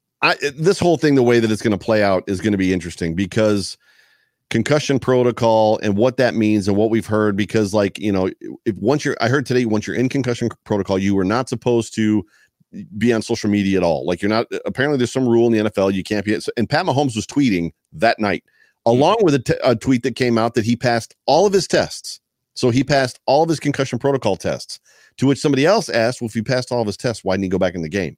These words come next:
Speaker 2: Right.
Speaker 1: which is like, w-, so there's gotta be something else going on there,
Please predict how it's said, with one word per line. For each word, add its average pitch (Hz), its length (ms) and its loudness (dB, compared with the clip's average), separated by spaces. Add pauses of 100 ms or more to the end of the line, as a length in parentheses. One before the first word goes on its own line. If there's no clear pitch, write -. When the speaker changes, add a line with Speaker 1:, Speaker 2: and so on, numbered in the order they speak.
(280)
Speaker 2:
Right. 87 120 -8
Speaker 1:
which 95 160 -2
is 110 140 0
like, 107 220 0
w-, 85 240 -8 (140)
so - 180 -2
there's 101 160 0
gotta 123 220 2
be 113 80 2
something 101 420 -2
else 101 220 0
going 95 320 -2
on 143 180 0
there, 92 300 0